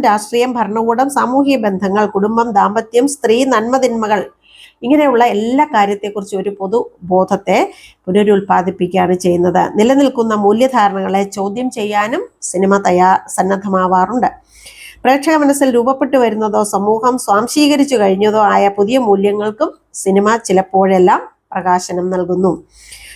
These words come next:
സിനിമയിലൂടെ ആഗ്രഹ സഫലീകരണം പ്രതീക്ഷിക്കുന്ന പ്രേക്ഷകരെ പ്രീണിപ്പിക്കാൻ അവരുടെ അബോധ വാഞ്ചകളെ, ഏഹ്, ആവിഷ്കരിക്കാറുണ്ട്. അപ്പൊ സിനിമയിലൂടെ നമുക്ക് സാധിക്കാത്ത പല കാര്യങ്ങളും സിനിമയിലൂടെ സാധിക്കപ്പെടുന്ന, സാധ്യമാവുന്നത്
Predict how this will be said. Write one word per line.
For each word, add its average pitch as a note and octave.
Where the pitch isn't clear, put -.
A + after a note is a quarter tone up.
സിനിമയിലൂടെ A#3+
ആഗ്രഹ G#3
സഫലീകരണം G3+
പ്രതീക്ഷിക്കുന്ന G#3
പ്രേക്ഷകരെ G3+
പ്രീണിപ്പിക്കാൻ A3
അവരുടെ G3
അബോധ G#3
വാഞ്ചകളെ, G3
ഏഹ്, F#3
ആവിഷ്കരിക്കാറുണ്ട്. G3
അപ്പൊ G3
സിനിമയിലൂടെ B3+
നമുക്ക് G#3
സാധിക്കാത്ത B3+
പല B3
കാര്യങ്ങളും B3
സിനിമയിലൂടെ C#4
സാധിക്കപ്പെടുന്ന, C4+
സാധ്യമാവുന്നത് C4